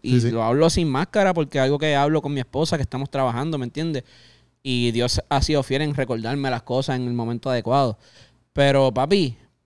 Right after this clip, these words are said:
Speaker 1: a veces uno tiene que, me pongo, me invitaron a predicar y tengo que hablar de que Dios tiene un plan perfecto y que Dios no falla cuando
Speaker 2: Sí,
Speaker 1: yo
Speaker 2: sí.
Speaker 1: siento y estoy viviendo que Dios me está fallando, ¿me
Speaker 2: Sí, sí.
Speaker 1: entiendes? En mi humanidad
Speaker 2: Sí,
Speaker 1: imperfecta.
Speaker 2: obligado, obligado.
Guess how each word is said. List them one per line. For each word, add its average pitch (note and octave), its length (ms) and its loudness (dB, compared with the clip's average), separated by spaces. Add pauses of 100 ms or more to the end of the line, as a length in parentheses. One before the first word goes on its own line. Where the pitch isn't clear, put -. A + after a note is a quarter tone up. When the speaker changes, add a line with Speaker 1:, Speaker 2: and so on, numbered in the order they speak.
(160)
Speaker 1:
a B2 80 -2
veces B2 320 0
uno D3 200 0
tiene D#3 280 -2
que, D3 460 0 (260)
me A#2 140 -12
pongo, C3+ 340 -6
me C3+ 120 -6
invitaron C3 500 -2
a D3+ 80 0
predicar D#3 460 0
y F#3+ 80 -2
tengo D3+ 200 -2
que C#3+ 80 -8
hablar D3 260 -2
de F3 120 -6
que D#3+ 120 -4
Dios C3+ 220 -6
tiene D3 160 -8
un D3+ 80 -8
plan D3+ 200 -10
perfecto C#3+ 420 -8
y F3 40 -10
que E3+ 80 -6
Dios C#3 140 -4
no D3+ 140 -6
falla D3 260 -4
cuando D#3 220 -6
Speaker 2:
Sí, C3 60 2
Speaker 1:
yo C3+ 100 6
Speaker 2:
sí. G#2+ 100 2
Speaker 1:
siento D#3+ 260 -2
y D#3 60 -2
estoy C3+ 220 -6
viviendo D3+ 400 -4
que C#3+ 100 -6
Dios B2+ 140 -8
me C#3 80 -10
está D3 160 -12
fallando, C3+ 560 -6
¿me A#2+ 60 -8
Speaker 2:
Sí, A2+ 80 -10
sí. B2+ 80 0
Speaker 1:
entiendes? A2 260 2 (380)
En C3 140 -2
mi C3+ 80 2
humanidad B2+ 520 2
Speaker 2:
Sí, E3+ 60 2
Speaker 1:
imperfecta. F3 260 4
Speaker 2:
obligado, E3 260 6
obligado. E3+ 280 4